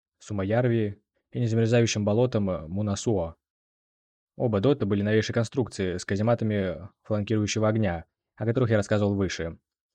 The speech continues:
Си Джи четыре Папилус имел амбразуры фланкирующего огня в западном каземате. Дот Си Джи пять Миллионер был с амбразурами для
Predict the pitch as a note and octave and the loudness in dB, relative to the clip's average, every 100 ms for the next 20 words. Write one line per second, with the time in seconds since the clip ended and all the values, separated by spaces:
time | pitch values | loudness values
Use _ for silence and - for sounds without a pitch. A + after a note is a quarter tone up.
0 | _ - A2+ G#2+ A2+ G#2 E2 F#2 G2+ B2+ | _ -8 -6 -2 0 0 -4 -6 -2 2
1 | C3+ G2+ F2+ F#2 _ - F#2+ C3 B2 G2 | 2 2 -2 -8 _ -10 -4 0 0 0
2 | G#2 G#2+ A#2+ A2 G#2 G#2+ A#2 B2+ G#2+ - | -2 -2 0 0 0 0 2 2 0 -2
3 | _ _ _ - A2+ G#2+ A2+ G#2 G#2+ G2+ | _ _ _ -2 0 2 2 2 2 2
4 | G#2 A#2+ G2 G2+ F#2 G2+ G2+ G#2 A#2 G2+ | 2 0 2 0 0 -2 -2 0 0 0
5 | E2 E2 E2+ - _ _ _ _ _ G#2+ | -2 -8 -10 -16 _ _ _ _ _ -2
6 | G#2 G#2 - G2 G2 F#2+ - A#2+ B2+ - | 0 0 -2 -2 -2 -2 0 0 0 -4
7 | G3+ G#3 G3 F#3+ - - _ _ - A2 | -2 0 0 -2 -4 -10 _ _ -6 -2
8 | A#2 A2 F#2+ G#2+ G2+ G#2 A#2 A#2+ G2+ G2 | 0 0 -2 -2 -2 0 0 0 0 0
9 | G2 F#2+ F2 - | 2 2 -2 -4